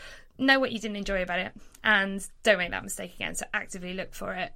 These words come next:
Like, do, just do a little tiny bit of research, even if it's just one Google, 'cause somebody is bored enough or loves this stuff enough that they'll have done all of the research and the hard work for you. So get into the habit of knowing when your contracts expire.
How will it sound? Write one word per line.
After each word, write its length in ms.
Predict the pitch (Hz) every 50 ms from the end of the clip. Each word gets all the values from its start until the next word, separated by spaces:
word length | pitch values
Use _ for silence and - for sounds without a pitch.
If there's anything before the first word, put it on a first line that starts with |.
| -
Like, 260 | - 226 208 - - - -
do, 180 | - 262 240 135
just 280 | - - - - -
do 140 | - 196 170
a 20 | -
little 320 | 320 311 320 - - -
tiny 540 | - - - - - 302 294 285 285 294 285
bit 200 | - - - -
of 120 | 170 170
research, 520 | 165 160 - - - 165 165 165 - - - - - - - -
even 180 | 294 294 294
if 80 | 269 -
it's 100 | 285 -
just 220 | - - 269 262 -
one 200 | 247 233 233 233
Google, 380 | 240 240 240 233 - 254 254 269
'cause 200 | - 277 254 -
somebody 880 | - - - 285 277 269 262 247 220 208 208 208 190 190 196 208 - - - - - - - - - - -
is 140 | - 254 -
bored 300 | - - 240 226 220 208
enough 400 | 208 208 208 208 208 202 - - -
or 120 | 226 226
loves 240 | 220 220 214 190 -
this 100 | 196 185
stuff 220 | - - 196 - 202
enough 240 | 196 196 190 185
that 120 | - - 196
they'll 120 | 214 202
have 120 | 202 190 -
done 200 | 214 202 202 202 -
all 220 | - 233 220 214 202
of 100 | 190 -
the 80 | 202
research 540 | 196 196 196 - - - - - - 180 -
and 80 | 196 196
the 40 |
hard 140 | - 190 90
work 180 | - 92 - -
for 180 | - 123 104
you. 300 | 90 73 73 - - 240
So 460 | - - - - 196 185 190 190 190 202 - - - - - - -
get 140 | - 269 -
into 140 | 240 233 240
the 100 | - 233
habit 360 | 208 220 202 208 208 202 214
of 300 | 214 214 208 185 - -
knowing 320 | 220 226 226 220 208 208 208
when 140 | 202 196 196
your 80 | 190
contracts 400 | - - 214 202 220 202 208 -
expire. 440 | 226 233 - - 226 226 233 254